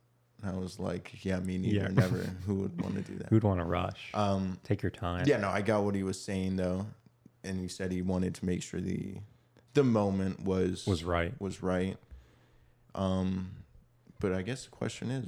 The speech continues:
Speaker 1: were there two right moments this episode, or was there any right moments?
Speaker 2: Or two wrong
Speaker 1: Or
Speaker 2: moments.
Speaker 1: two wrong moments. Yeah, I mean, um,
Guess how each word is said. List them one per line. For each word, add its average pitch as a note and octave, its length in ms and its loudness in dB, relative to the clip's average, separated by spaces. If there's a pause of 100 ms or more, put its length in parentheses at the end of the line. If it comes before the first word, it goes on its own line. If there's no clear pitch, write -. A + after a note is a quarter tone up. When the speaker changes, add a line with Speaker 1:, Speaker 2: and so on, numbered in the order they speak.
(160)
Speaker 1:
were G2 160 2
there F#2 180 0
two G2+ 680 0 (120)
right F#2+ 320 2
moments A2 560 -4
this - 220 -12
episode, - 540 -10 (100)
or G2+ 160 0
was G2 220 -2
there E2 100 -6
any G#2 160 2
right - 320 -6
moments? - 520 -10 (680)
Speaker 2:
Or F#2 80 4
two G2 260 2
wrong F2 460 0
Speaker 1:
Or F#2+ 60 -6
Speaker 2:
moments. G2 200 -4
Speaker 1:
two A2 120 2
wrong F#2 340 0
moments. F2 240 -6
Yeah, F#2 280 -6
I C#2 40 -12
mean, F2 340 -8 (960)
um, G2+ 560 -2